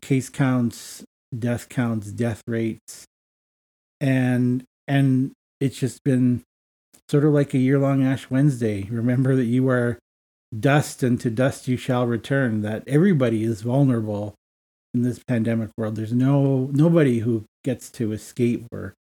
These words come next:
hide from it, that we're all sort of, um, sitting ducks, so to speak.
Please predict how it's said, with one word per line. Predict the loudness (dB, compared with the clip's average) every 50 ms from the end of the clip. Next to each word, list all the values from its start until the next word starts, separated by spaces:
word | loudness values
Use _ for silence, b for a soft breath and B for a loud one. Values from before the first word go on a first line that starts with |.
| _ _ _ _ _ _ _
hide | -2 0 0 -2 -2
from | -4 -4 -4 -4
it, | -4 -6 -8 -8
that | -10 -8 -8
we're | -8 -8 -8 -6 -6
all | -4 -6 -6
sort | -6 -10 -10 -10 -8
of, | -8 -10 -12 -14 -20 _ _ _ -10
um, | -8 -8 -6 -8 -8 -10 -14 _ -20 -20 _ _ _ _ _ _ _ _ _ -18
sitting | -2 2 2 4 4 4 4 4
ducks, | 2 0 -2 -4 -10 -14
so | -8 -6 -4 -4
to | -6 -6
speak. | -12 -14 -10 -8 -8 -8 -8 -12 -18